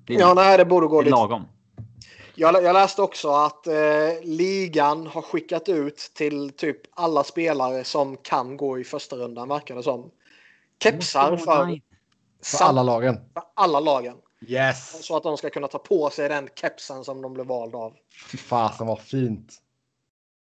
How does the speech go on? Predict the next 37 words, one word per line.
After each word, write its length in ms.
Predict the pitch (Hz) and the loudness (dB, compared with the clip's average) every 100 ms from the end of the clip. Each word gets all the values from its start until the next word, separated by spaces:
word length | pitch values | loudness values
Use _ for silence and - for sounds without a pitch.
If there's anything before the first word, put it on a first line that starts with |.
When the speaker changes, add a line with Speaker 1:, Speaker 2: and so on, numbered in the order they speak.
| _ _ _ - | _ _ _ -20
Speaker 1:
Mm. 420 | 104 98 95 104 _ _ _ - | -20 -18 -18 -20 _ _ _ -6
Speaker 3:
Det 60 | |
är 40 | 131 | -4
ju 60 | |
drömmen. 540 | 123 143 120 110 127 127 | 0 2 2 0 0 0
Du 80 | |
bara 160 | 123 131 | 2 0
får 300 | - 135 127 | 0 -2 -2
en 80 | 123 | -2
hel 180 | 123 117 | -4 -4
gratis 460 | 127 120 - 117 | -2 -4 -4 -10
uppsättning 480 | 123 123 120 120 120 | -10 -8 -8 -6 -8
med 100 | 113 | -2
Speaker 2:
Ja, 200 | 180 214 | 2 2
och 60 | 170 | 2
Speaker 3:
kepsar. 120 | 123 | -2
Speaker 2:
sen, 120 | 175 214 196 | -4 -6 -8
sen, 80 | 214 | -6
sen 140 | 202 | -8
kan 100 | 185 | -6
du 60 | 185 | -4
sälja 400 | 240 226 151 135 | -2 -2 -4 -6
resten, 340 | 185 - 127 | -6 -10 -20
liksom. 300 | 131 - 170 _ _ _ _ | -20 -20 -20 _ _ _ _
Speaker 3:
Ja. 280 | 185 131 - | -4 -4 -6
Speaker 2:
Tjä-, 280 | - 202 180 | -8 -2 -2
tjänar 300 | 147 180 151 | -2 -4 -4
du 80 | 123 | -6
några 140 | 127 | -10
tusenlappar. 640 | 131 120 123 123 110 131 160 _ _ _ - | -10 -10 -10 -12 -14 -16 -20 _ _ _ -20
Speaker 3:
Ja. 60 | 143 131 _ _ _ _ | -18 -18 _ _ _ _
Speaker 2:
Fan, 320 | - 151 139 | -6 -6 -6
guld, 220 | 143 131 117 | -6 -8 -8
alltså. 300 | 131 - - _ | -20 -20 -20 _
Speaker 1:
Fatta 180 | 131 135 | -6 -2
Lafreniere 600 | 156 - 139 123 151 90 | -2 -2 -2 -2 -2 -4
då. 180 | 87 | -6